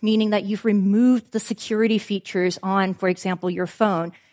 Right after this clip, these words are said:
in order to install software that otherwise the phone would not have allowed you to do. These are considered high risk, and one in thirty-six mobile devices fall into this category.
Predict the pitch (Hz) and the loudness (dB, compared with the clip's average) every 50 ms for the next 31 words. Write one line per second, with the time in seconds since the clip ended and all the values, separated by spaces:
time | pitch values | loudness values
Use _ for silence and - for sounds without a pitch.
0 | _ - - 226 233 240 240 240 233 - - 226 214 208 - - - 196 202 190 | _ -2 0 2 2 4 2 2 0 -2 -4 -4 -4 -4 -4 -4 -2 0 0 0
1 | - - 196 190 185 185 - 190 190 190 175 170 160 - 175 175 170 - 180 170 | -2 -2 -2 -2 -2 -2 -2 0 2 2 2 2 2 2 0 0 0 0 -4 -2
2 | 196 190 175 180 175 175 - - 175 - 190 175 170 165 160 160 156 156 170 165 | -2 -2 0 2 0 0 0 -4 -6 -4 -4 -4 -2 -2 -4 -4 -4 -4 -4 -4
3 | - 156 151 156 147 151 156 - 156 151 - - 151 147 - 147 131 127 113 - | -4 -2 0 2 0 0 0 -2 -8 -10 -10 -12 -14 -8 -6 -6 -6 -6 -10 -14
4 | _ _ _ _ _ _ _ _ _ - - - - _ _ _ - 247 247 233 | _ _ _ _ _ _ _ _ _ -20 -20 -20 -20 _ _ _ 2 2 2 4
5 | 262 247 254 226 - 247 226 214 - 196 - 220 208 202 190 185 190 214 269 254 | 2 2 0 0 0 0 0 0 -2 -2 0 0 2 2 2 2 2 2 2 0
6 | - - _ - 202 196 190 190 202 226 233 240 - 220 214 214 - 220 214 208 | -4 -12 _ -4 -2 0 0 0 2 2 2 2 2 0 -2 0 0 0 0 0
7 | 196 - - - 214 208 - - 202 196 190 190 185 185 185 185 165 165 170 165 | -2 -4 -2 -2 -2 -2 -2 -6 -4 -2 -2 -2 -2 -2 -2 -4 -2 -2 -4 -4
8 | 170 - - 202 196 196 - - _ _ _ _ _ _ - 185 175 180 190 180 | -4 -2 0 0 0 0 -2 -6 _ _ _ _ _ _ -2 0 2 4 4 4
9 | 165 - - 190 190 180 - 175 156 170 160 - - - - 151 147 143 151 147 | 2 0 -4 -6 -6 -4 -6 -6 -2 -2 -2 -2 -4 -4 -2 0 0 0 -4 -6
10 | 147 151 131 - - - | -6 -6 -6 -6 -8 -10